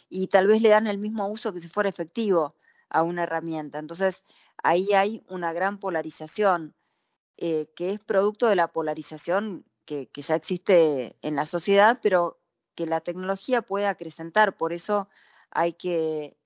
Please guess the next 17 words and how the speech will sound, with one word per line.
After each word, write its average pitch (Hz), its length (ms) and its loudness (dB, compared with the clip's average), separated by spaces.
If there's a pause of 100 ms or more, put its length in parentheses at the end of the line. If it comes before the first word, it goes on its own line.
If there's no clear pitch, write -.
(140)
acompañar 170 1000 0
esta 170 280 -8
educación 165 760 -4 (200)
tecnológica 165 640 -4
y 160 60 -4
financiera 185 880 0 (340)
a 160 160 -4
toda 175 280 2
la 180 80 -2
sociedad 185 420 -2
para 180 180 -2
evitar 165 380 -4
que 165 160 -8
la 147 140 -6
brecha 165 260 -10
se 160 140 -10
profundice. 156 720 -4